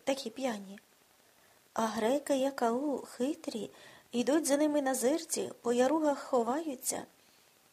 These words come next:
Наші поснули, сплять, хропуть на весь степ, говорять скрізь сон по-сарматському.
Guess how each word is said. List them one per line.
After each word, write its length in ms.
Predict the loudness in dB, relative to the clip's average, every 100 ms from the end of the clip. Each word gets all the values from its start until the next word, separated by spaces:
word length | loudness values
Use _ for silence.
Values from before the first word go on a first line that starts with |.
| -2
Наші 340 | 2 2 0
поснули, 640 | 0 -2 0 -2 -2 -4 -2
сплять, 560 | -2 -2 -2 -2 -2 -6
хропуть 500 | -2 -2 0 -2 0
на 100 | 0
весь 160 | 2
степ, 400 | 2 2 0 -2 -12 -20 -20 -20 _
говорять 500 | 0 4 6 4 2
скрізь 460 | -2 -4 -4 -2 -2
сон 480 | 2 2 4 0 -2
по-сарматському. 920 | -2 2 2 2 -2 -4 -6 -8 -10